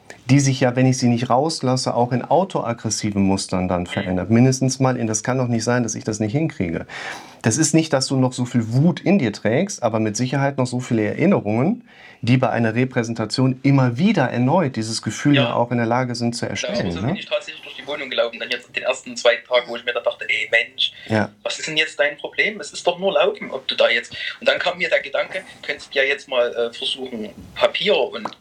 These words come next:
Speaker 2: und, und gelben Sack rauszuschaffen. Dann gehst du
Speaker 1: Ja,
Speaker 2: eine kleine Runde an dem
Speaker 1: Bewegung.
Speaker 2: Papier vorbei, läufst die zehn Minuten draußen.“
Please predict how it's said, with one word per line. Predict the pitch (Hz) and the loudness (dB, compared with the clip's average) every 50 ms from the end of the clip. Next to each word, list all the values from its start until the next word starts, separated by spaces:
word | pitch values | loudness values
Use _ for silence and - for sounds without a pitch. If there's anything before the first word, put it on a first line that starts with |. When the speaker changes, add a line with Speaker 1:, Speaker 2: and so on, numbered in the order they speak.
| - - | -10 -10
Speaker 2:
und, | 120 - - | -10 -10 -10
und | - - | -10 -4
gelben | - - - - 117 | -2 -2 -2 2 2
Sack | - - - - | 0 0 2 2
rauszuschaffen. | 220 214 196 - - - - 131 120 - | 2 2 2 0 -6 -6 -6 -6 -6 -6
Dann | - 107 | -8 -4
gehst | 107 - 110 - - | -2 -2 -2 -2 0
du | 113 | 2
Speaker 1:
Ja, | 113 113 | 2 2
Speaker 2:
eine | 110 107 | 2 0
kleine | 123 - | -4 -8
Runde | - - - - | -10 -6 -6 -6
an | - | 0
dem | - 113 104 | 2 2 4
Speaker 1:
Bewegung. | 113 113 110 104 107 104 101 101 101 104 | 4 4 4 4 4 2 2 2 0 -4
Speaker 2:
Papier | - 170 - | -8 -14 -18
vorbei, | - _ - 143 143 | -18 _ -12 -12 -12
läufst | - - - - | -12 -12 -16 -20
die | - - - | -20 -14 -12
zehn | 151 143 - | -12 -12 -12
Minuten | - - - - - | -14 -20 -20 -20 -4
draußen.“ | - - 208 240 240 - | 0 0 2 2 0 -4